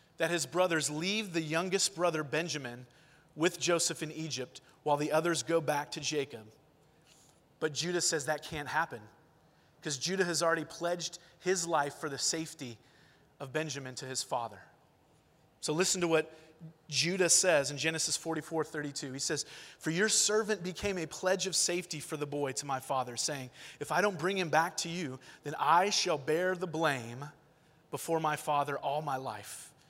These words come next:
Now, therefore, please let your servant remain instead of the boy as a servant to my lord, and let the boy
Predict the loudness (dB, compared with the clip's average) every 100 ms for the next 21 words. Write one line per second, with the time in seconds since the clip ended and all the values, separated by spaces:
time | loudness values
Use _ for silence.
0 | _ _ _ -8 -2 2 2 4 2 2
1 | -2 -2 -4 -12 -20 -20 -20 _ -14 -2
2 | 0 0 0 -2 2 2 2 0 -2 0
3 | -2 -4 -8 -8 -6 -6 -8 -12 -20 -20
4 | -20 -20 -20 -20 -4 0 4 2 2 -2
5 | 0 -2 -2 -8 -20 -20 -20 -20 -20 -8
6 | -4 0 2 4 2 0 -4 -2 0 0
7 | -4 -6 -12 -20 -20 -18 -12 -2 0 0
8 | -4 -2 -2 -2